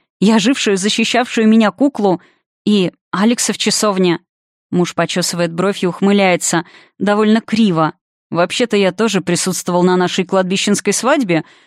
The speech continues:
и тоже кое-что видел и чувствовал, поэтому верю. А чтобы закрыть уже тему директора Брауна, знаешь, что тогда сказала твоя докторша? Может, он просто приходил попрощаться? Будем думать именно так. Я к тому...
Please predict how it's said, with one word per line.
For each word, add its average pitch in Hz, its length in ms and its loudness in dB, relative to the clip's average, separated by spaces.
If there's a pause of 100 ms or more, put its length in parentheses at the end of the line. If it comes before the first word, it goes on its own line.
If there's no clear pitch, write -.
(120)
и 285 140 0
тоже 240 320 0
кое-что 185 380 -2
видел 220 320 0
и 220 80 0
чувствовал, 160 580 -4 (160)
поэтому 185 400 2
верю. 180 400 0 (280)
А - 80 0
чтобы 180 260 -2
закрыть 175 340 -2
уже 180 160 0
тему 185 260 0
директора 185 440 0
Брауна, 180 500 2 (560)
знаешь, 269 320 2
что - 180 -4
тогда 202 280 0
сказала 190 400 2
твоя 196 240 2
докторша? 175 600 -4 (300)
Может, 180 340 0
он 180 160 2
просто 196 340 -2
приходил 185 440 -2
попрощаться? 185 800 -2 (420)
Будем 285 380 4
думать 226 340 0
именно 196 320 4
так. - 400 -6 (520)
Я 202 180 0
к - 80 -16
тому... 196 440 2